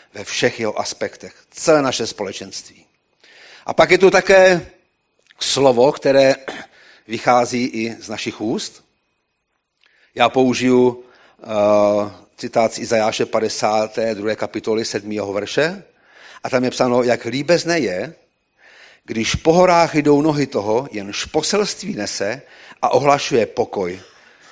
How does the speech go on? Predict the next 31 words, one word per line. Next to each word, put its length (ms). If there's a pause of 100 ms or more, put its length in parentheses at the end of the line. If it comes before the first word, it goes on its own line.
(140)
Jenž 280
nese 260
dobré 300
poselství 720
a 100
ohlašuje 540
spásu, 680
jenž 360
Sionu 380
hlásá, 560 (400)
tvůj 360
Bůh 500
králuje. 580 (1300)
Jak 300
líbezné 600
je, 380
když 260
po 200
horách 420
jdou 320
nohy 320
toho, 340 (460)
jenž 380
poselství 880
nese 240
a 180
ohlašuje 500
pokoj. 360
Setkali 380
jste 160
se 220